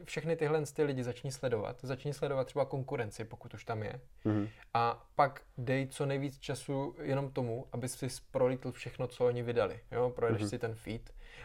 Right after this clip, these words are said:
Speaker 1: a uvidíš, jak k tomu přistupujou. Protože podle mě, mm, tím, že jsi tam ještě nikdy nebyl,
Speaker 2: Mhm.
Speaker 1: tak si nedokážeš úplně představit, jak ta síť jako vypadá. To není o tom, že se tam furt směješ.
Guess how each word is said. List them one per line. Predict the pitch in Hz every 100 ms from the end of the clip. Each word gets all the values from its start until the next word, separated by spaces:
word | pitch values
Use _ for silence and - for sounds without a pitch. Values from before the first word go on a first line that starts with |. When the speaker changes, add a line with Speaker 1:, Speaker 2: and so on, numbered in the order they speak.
| -
Speaker 1:
a | 110 107 113 113 -
uvidíš, | 127 127 123 104
jak | 120 -
k | -
tomu | 117 110
přistupujou. | 110 - 110 90 87 - - -
Protože | - 127 131
podle | 131 127 127
mě, | 135 135 - - -
mm, | - 131 123 123 135 - - - 175 170 - -
tím, | - 147
že | 139 147
jsi | - - -
tam | 147 143
ještě | 139 160
nikdy | 147 147
nebyl, | 143 117 160 220 - - -
Speaker 2:
Mhm. | 104 104
Speaker 1:
tak | 135 131
si | 156
nedokážeš | 147 143 143 139 143 143
úplně | 143 139
představit, | 139 143 - 127 120 127
jak | -
ta | 127
síť | - -
jako | 123 127
vypadá. | 123 135 117 95
To | -
není | 131 143
o |
tom, | 120 107
že | 113
se |
tam | 113 104
furt | 117 110
směješ. | - 107 - - -